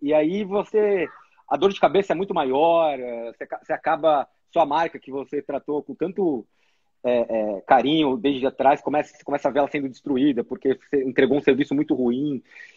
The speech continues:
tudo mais. Então a gente, "Opa, vamos voltar atrás aqui", fechamos tudo e voltamos pro, pro, pro nosso negócio, né? E aí isso não deu certo. Mas aí o buffet de eventos, aí veio como uma oportunidade mesmo, né? E aí é uma oportunidade, é, advinda de uma crise, né? Foi na época da, do impeachment da Dilma, que foi aquela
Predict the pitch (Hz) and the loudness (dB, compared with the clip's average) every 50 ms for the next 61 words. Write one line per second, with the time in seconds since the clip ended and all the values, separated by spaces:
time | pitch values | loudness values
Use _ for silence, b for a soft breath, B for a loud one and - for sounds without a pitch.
0 | B B B 156 143 143 143 151 170 175 175 160 160 175 180 - 175 202 - - | B B B 4 6 8 8 6 6 4 4 4 4 4 2 2 0 0 2 2
1 | 294 151 165 196 240 277 349 330 254 247 240 240 214 214 - - 180 185 185 156 | 2 2 2 0 0 -2 0 2 4 4 4 6 4 2 4 4 4 2 2 2
2 | 160 - - 175 214 269 330 359 370 349 - - 180 - - 196 185 175 - - | -4 -6 -6 -6 -4 -2 -2 -2 -2 -2 -2 -4 -6 -4 -4 -6 -6 -6 -6 -4
3 | 175 220 269 302 285 247 202 220 208 - 208 202 202 196 196 196 190 - _ - | -4 -4 -4 -4 -6 -4 -2 -2 0 0 0 0 -2 -2 -2 -4 -4 -6 _ -12
4 | - 110 - - 175 175 175 - 180 185 196 151 131 117 113 110 _ 110 110 117 | -14 -14 -12 -12 -10 -8 -8 -8 -8 -8 -4 0 0 0 0 0 _ -12 -12 -12
5 | 127 - b b b b b b b 127 135 165 165 139 131 131 143 165 185 190 | -12 -12 b b b b b b b -2 0 2 4 6 6 6 6 6 6 4
6 | 185 180 175 170 160 156 147 147 - - 156 156 156 170 190 185 - 147 120 110 | 4 4 4 4 2 2 0 -2 -4 -4 -4 -2 -2 -2 -2 0 0 0 0 0
7 | - 139 156 160 143 170 196 226 208 180 214 - - - 208 220 175 170 151 117 | 0 2 2 4 4 4 4 4 2 0 -4 -4 0 2 4 4 4 2 0 -2
8 | 156 208 233 226 - 131 113 113 165 - - 131 170 240 262 233 240 254 240 - | -2 -2 -2 -4 -6 -8 -8 -8 -6 -2 0 0 0 2 4 2 2 2 2 -4
9 | 180 175 170 165 160 - 160 160 160 151 135 117 143 160 165 135 120 120 131 190 | -6 -4 -2 -2 -2 -4 -4 -8 -8 -8 -2 2 2 2 2 0 -4 -8 -6 -6
10 | 220 185 147 120 107 _ _ _ _ _ _ _ _ _ - 113 123 143 151 131 | -6 -6 -10 -14 -20 _ _ _ _ _ _ _ _ _ -4 0 2 2 4 4
11 | 120 127 123 135 151 175 160 143 143 143 139 147 139 - 143 - 143 139 135 139 | 4 4 4 4 6 6 6 4 4 2 0 -4 -6 -6 -6 -6 -4 -2 0 0
12 | 147 139 143 117 - _ _ _ _ 139 143 _ _ - 139 135 - 131 135 135 | 0 0 -4 -10 -12 _ _ _ _ -20 -20 _ _ -8 -8 -4 -2 -2 -2 -2
13 | 127 120 165 156 156 165 160 147 - - 143 139 185 202 165 120 117 117 107 - | -4 -4 -4 -4 -2 -2 -2 -2 -2 -2 -2 -2 -2 -2 -2 -4 -6 -6 -4 -4
14 | 127 131 143 - - 135 120 127 123 120 117 123 127 113 - 139 - 127 127 117 | -2 -2 -2 -2 0 0 0 2 2 0 0 -2 -4 -4 -4 -6 -6 -4 -2 -2
15 | 113 101 110 123 160 147 120 110 - _ - 123 117 - 120 123 120 107 - | -2 -2 0 2 2 2 2 -2 -6 _ -2 -2 0 4 4 6 6 6 4